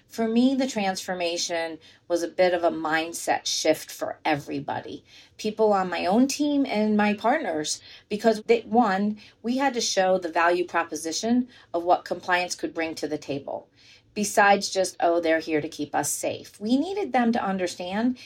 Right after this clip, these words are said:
that we could provide a tangible value for all our inter-, internal stakeholders, them included. And our team had to have a mindset of thinking things a little bit more operationally. What's the best and easiest way?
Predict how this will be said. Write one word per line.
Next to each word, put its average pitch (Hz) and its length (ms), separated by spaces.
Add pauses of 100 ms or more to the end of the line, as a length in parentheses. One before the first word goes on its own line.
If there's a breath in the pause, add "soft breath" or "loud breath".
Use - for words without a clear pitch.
(160 loud breath)
that 185 160
we 208 120
could 220 160
provide 185 400
a - 40
tangible 196 540
value 170 420
for 180 240
all 175 200
our 170 120
inter-, 165 320 (120)
internal 180 280
stakeholders, 220 600 (580 soft breath)
them 302 280
included. 349 720 (320 loud breath)
And 233 160
our 233 160
team 330 340
had 226 320
to 190 200
have 190 200
a 185 60
mindset 196 580
of 160 60
thinking 220 400
things 196 260
a 175 60
little 208 220
bit 208 180
more 196 140
operationally. 170 880 (580 loud breath)
What's 254 220
the 302 100
best 208 340
and 208 100
easiest 185 520
way? 190 420